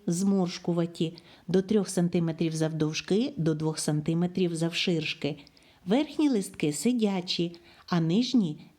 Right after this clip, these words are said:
іноді короткочерешкові. За формою листки округло-яйцевидні або довгасто-яйцевидні, біля основи округлі або серцевидні, великозубчасті.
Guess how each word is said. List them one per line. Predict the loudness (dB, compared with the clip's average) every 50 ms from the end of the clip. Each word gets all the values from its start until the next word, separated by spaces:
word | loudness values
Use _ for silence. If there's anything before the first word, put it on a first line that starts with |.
| _ -2
іноді | 0 2 2 2 2 0 0 -2
короткочерешкові. | -4 0 0 0 0 0 -2 -2 -4 -4 -2 0 0 0 0 0 -2 -4 -6 -2 -2 0 0 0 0 -2 -4 -6 -8 -12 -18 _ _ _ _ _ _
За | -4 0 0 0
формою | 0 0 -2 0 2 2 2 2 2 0 -4 -4 -6 -10 -4 0
листки | 0 0 0 0 -4 -10 -4 0 0 0 0 0
округло-яйцевидні | -2 -4 -2 0 0 2 2 0 0 0 0 0 2 2 0 0 0 0 0 0 2 2 0 2 2 2 2 2 0
або | -2 0 0 0 0
довгасто-яйцевидні, | 0 0 -2 0 0 0 -2 -2 -2 -2 -2 0 2 0 0 -2 -2 -2 0 0 2 2 0 0 0 -2 -2 -4 -4 -4 -8 -14 -20 -20 -20 -12 -8 0
біля | 2 2 2 4 2
основи | 0 0 0 0 0 0 2 2 2
округлі | 2 0 0 0 0 2 2 2 0 0 0 -2 0 0
або | -2 0 0 0
серцевидні, | 0 2 0 0 0 -2 -2 -2 -2 0 0 0 -2 -2 -2 -2 -2 -2 -2 -4 -10 -18 _ -16 _ -2
великозубчасті. | 2 2 4 2 2 0 0 0 0 2 2 0 0 0 -2 -4 -4 -4 -4 -6 -8 -10 -10 -10